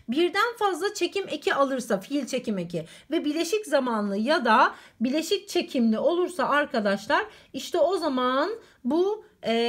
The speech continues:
ek fiil olur. Nasıl mesela? Burada birazcık örnek verelim. Hemen soru üzerinden bakalım, detaylı bilgisini verelim. Şimdi diyelim ki şöyle bir, e, soru hatırlatayım size. Babası eve geç geldi desem,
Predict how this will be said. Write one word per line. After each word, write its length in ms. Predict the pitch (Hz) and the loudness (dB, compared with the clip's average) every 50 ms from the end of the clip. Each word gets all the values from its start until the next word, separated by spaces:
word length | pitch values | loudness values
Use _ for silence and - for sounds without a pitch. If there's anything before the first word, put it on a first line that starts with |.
| 247 - | 0 0
ek 180 | 285 370 - - | 0 -2 -2 -4
fiil 280 | - 294 269 262 240 226 | -6 -4 -2 -2 -2 -2
olur. 400 | - 185 185 180 170 175 220 311 | -2 -2 -2 -2 0 -2 0 -2
Nasıl 280 | 453 - - 370 277 | -2 -2 -2 -4 -4
mesela? 460 | 254 247 247 247 262 226 220 226 240 | -4 -4 -4 -2 -2 0 0 0 0
Burada 180 | 262 247 302 254 | -2 -6 -8 -2
birazcık 360 | 285 294 285 294 262 285 - | 0 0 0 0 -2 -4 -4
örnek 380 | - 262 277 294 311 339 339 - | 0 0 0 0 0 -4 -4 -2
verelim. 360 | 240 233 214 208 214 320 466 453 - - - - | -2 0 0 0 -2 -2 -4 -6 -12 -20 -4 -2
Hemen 220 | 359 370 370 370 | 0 2 2 0
soru 320 | 370 - - 359 370 359 370 | 0 0 -2 0 2 2 2
üzerinden 520 | 349 302 339 320 302 320 311 311 311 311 | 0 0 -2 -2 -2 0 2 2 2 2
bakalım, 420 | 320 330 - 349 330 370 440 415 | 0 0 -2 0 0 0 -2 0
detaylı 460 | 320 311 320 - 339 302 330 302 311 262 | -2 -2 2 4 4 4 4 2 -2 -6
bilgisini 420 | 285 240 233 240 - 302 330 339 | -4 -4 -4 -6 -4 -4 -2 0
verelim. 320 | 294 240 196 185 156 151 151 - - - - - | 0 2 2 0 -2 -4 -8 -12 -16 -18 -16 -6
Şimdi 300 | - - 359 359 359 294 | -2 0 0 0 2 4
diyelim 300 | 370 440 415 440 392 - | 4 4 4 2 -2 -2
ki 180 | - 339 359 440 466 - - _ | -2 -2 -2 -2 -4 -8 -18 _
şöyle 380 | - - - 392 370 370 339 294 | -20 -10 -8 -6 -6 -6 -6 -6
bir, 240 | 339 349 330 - - - - - - | -6 -8 -8 -8 -12 -14 -16 -16 -12
e, 400 | - 233 240 240 233 233 233 254 | -8 -6 -4 -4 -2 -2 -2 -4
soru 280 | 247 - - 311 311 320 | -4 -4 -4 -2 -2 0
hatırlatayım 720 | 294 269 285 - 208 202 190 190 - 196 185 180 175 175 | -2 -2 -4 -6 -6 -6 -6 -6 -6 -6 -6 -6 -6 -8
size. 440 | 175 - 190 175 175 196 233 330 415 - - - - - _ _ _ _ _ | -8 -10 -10 -6 -2 -2 -2 -2 -4 -8 -16 -20 -20 -20 _ _ _ _ _
Babası 720 | - 226 320 403 415 392 381 370 - - 285 277 269 269 - - | 0 0 0 2 2 0 -2 -2 -6 -2 2 4 4 4 4 2
eve 380 | 311 359 320 285 294 302 349 440 480 - _ _ _ _ _ _ 233 | 2 2 4 4 4 4 4 2 -2 -8 _ _ _ _ _ _ -2
geç 380 | 226 339 403 415 415 - - | 0 2 2 0 -2 -6 -8
geldi 520 | - 254 269 269 277 285 277 247 320 285 240 | 0 2 4 4 4 4 2 -2 -4 0 0
desem, 480 | 240 220 220 - - 202 190 220 330 | 0 0 0 -2 0 2 2 2 0